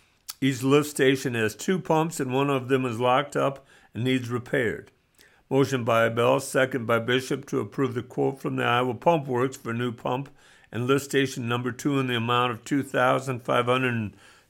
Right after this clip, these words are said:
thirty-one dollars and fifty-eight cents. Motion carried three zero. Fetkeller spoke regarding the purchase of a new fire hydrant to replace the hydrant located on the corner of Church Street and Seventh Street.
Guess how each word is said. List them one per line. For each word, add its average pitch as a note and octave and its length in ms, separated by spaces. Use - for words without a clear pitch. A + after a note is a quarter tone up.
thirty-one C3 480
dollars B2 480
and A2 140
fifty-eight C3 600
cents. G2 500
Motion A2+ 400
carried B2 400
three A#2+ 280
zero. G#2 400
Fetkeller E3+ 460
spoke - 380
regarding C#3 480
the B2 60
purchase D3 540
of C3 120
a B2 40
new C3 220
fire C#3+ 380
hydrant A#2 500
to A2 60
replace B2+ 420
the A#2 100
hydrant C3 400
located B2+ 560
on B2 200
the A#2 80
corner B2+ 320
of G#2 160
Church C3+ 300
Street C3+ 320
and G#2+ 100
Seventh B2 400
Street. - 300